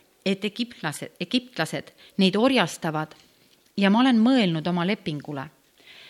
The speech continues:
Seepärast ütre-, ütle Iisraeli lastele: mina olen Jehova ja mina viin teid ära egiptlaste teooriuse alt. Ma päästan teid nende orjatööst ja lunastan teid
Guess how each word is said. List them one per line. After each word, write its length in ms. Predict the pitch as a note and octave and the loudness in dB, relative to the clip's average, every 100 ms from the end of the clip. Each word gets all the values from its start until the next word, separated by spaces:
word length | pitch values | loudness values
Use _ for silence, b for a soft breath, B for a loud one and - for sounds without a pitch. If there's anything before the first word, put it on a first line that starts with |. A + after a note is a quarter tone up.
| B | B
Seepärast 640 | - C#4+ C#4+ C4+ A#3 - | -2 0 0 0 -2 -2
ütre-, 380 | A#3+ A#3+ G3+ F3+ - - | -6 -6 -6 -6 -4 -4
ütle 260 | C4 - | -4 0
Iisraeli 460 | G#3+ B3 G3+ E3+ D#3+ | 0 0 0 0 0
lastele: 480 | F#3+ G3 D3 C#3+ D#3+ - _ _ | -4 -6 -10 -10 -12 -16 _ _
mina 360 | G3 B3 A3+ D#3 | 4 6 6 2
olen 200 | D3 D3 | -2 -2
Jehova 480 | D3+ F3+ F#3+ D#3+ D3+ B B B | -2 0 0 -2 -6 B B B
ja 140 | F3+ | 2
mina 380 | G3 B3+ A#3+ D#3+ | 4 6 6 4
viin 260 | G3+ G3+ D#3+ | 0 0 0
teid 200 | D3 F#3+ | -2 0
ära 300 | B3+ B3 - | 0 0 0
egiptlaste 760 | E3+ D#3+ B3 - - D#3+ - D#3 | -4 -4 -6 -8 -10 -10 -6 -2
teooriuse 580 | A3+ G#3+ D#3+ D3+ D#3 | 2 2 2 -2 -4
alt. 400 | G3 G3+ - - - _ _ B B B | -2 -4 -8 -20 -20 _ _ B B B
Ma 140 | G3 F#3 | 0 2
päästan 540 | B3 D4 D4+ A#3+ G#3 | 6 6 4 2 2
teid 340 | A#3+ B3+ F#3 F3+ | 4 2 2 0
nende 320 | G#3 A3+ A3 - _ - | 0 0 -2 -6 _ -4
orjatööst 720 | A3 B3 G#3+ G#3 A3+ D3+ - - _ | 0 2 2 2 0 0 -4 -16 _
ja 140 | F3+ F#3 | -2 0
lunastan 600 | A#3+ D4+ C4 - G#3+ F#3+ | 2 2 0 0 -2 0
teid 360 | B3+ B3 F3+ | 2 2 0